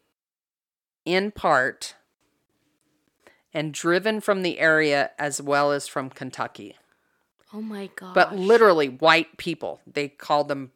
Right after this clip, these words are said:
Speaker 1: pale white people. Extirpated, I had to Google, I had to Google and look that up, implies extinction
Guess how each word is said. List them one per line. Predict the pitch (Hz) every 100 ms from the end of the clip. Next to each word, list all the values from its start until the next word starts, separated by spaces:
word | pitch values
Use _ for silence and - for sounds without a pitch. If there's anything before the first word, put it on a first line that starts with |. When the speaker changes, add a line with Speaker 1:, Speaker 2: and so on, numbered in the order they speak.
| _
Speaker 1:
pale | - 160 160 165 165 160
white | 139 143 135 - _
people. | - 147 - 80 _ _ _ _ _ _ _ _ _ _ _
Extirpated, | 175 202 - 220 - 165 151 139 131 - _ _ _ _ _ _ _ -
I | 131
had | - 135 165
to |
Google, | 170 175 156 143 -
I | 131 127
had | 131 135
to | 160
Google | 170 156 156
and | 147 139
look | 139
that | - 160
up, | 135 - _
implies | 165 156 - - 151 147 147 - -
extinction | - - - 202 196 208 - 220 214 214